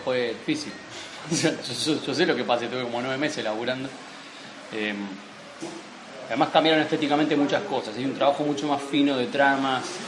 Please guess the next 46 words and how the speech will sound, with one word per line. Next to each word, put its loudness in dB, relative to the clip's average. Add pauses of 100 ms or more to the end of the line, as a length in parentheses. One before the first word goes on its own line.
que -2
es -2
distinto 2
al, 4 (160)
al -2
libro 0
de 2
Dunwich. -4 (1200)
Eh, -2 (260)
no 0
solo 8
dialécticamente, 8
sino 0
que 2
la 4
técnica 2
también, -2
eh, -10 (220)
fue -2 (480)
diferente. -8 (460)
Pero 6 (760)
El 2
monje 6
elija 6
el 6
verdugo 8
fue 0
un 0
proyecto 2
que, 4 (480)
eh, 0
ellos 6
cuando 6
terminamos 8
Pizarnik 2
me 4
dijeron, 4
"Mirá, 10
vamos 6
a -6
hacer -2
un 4
libro 4
más 6
importante 4
después", 2